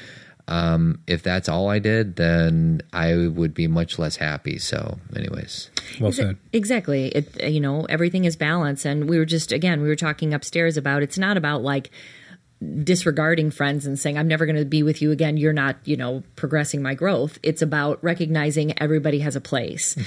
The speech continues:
Speaker 3: you know, and there are certain friends that give you one thing. And then there are certain friends, when you open yourself up to the idea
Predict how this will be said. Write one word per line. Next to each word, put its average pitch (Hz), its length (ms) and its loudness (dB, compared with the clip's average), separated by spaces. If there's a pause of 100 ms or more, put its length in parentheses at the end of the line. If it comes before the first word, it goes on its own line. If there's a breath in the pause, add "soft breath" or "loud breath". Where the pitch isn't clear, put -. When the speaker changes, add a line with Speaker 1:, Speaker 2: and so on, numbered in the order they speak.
(160 loud breath)
Speaker 3:
you 151 100 0
know, 151 180 4
and 151 120 4
there 147 100 2
are 143 60 2
certain 156 380 0
friends 151 460 0
that 139 360 -2
give 147 180 2
you 147 140 4
one 151 260 4
thing. 175 440 2
And 147 120 0
then 143 120 -2
there 143 100 -2
are 139 60 -2
certain 147 320 0
friends, 147 360 -2
when 156 140 2
you - 80 0
open 160 300 0
yourself 147 440 0
up 156 200 -2
to - 120 0
the 147 160 2
idea 143 560 0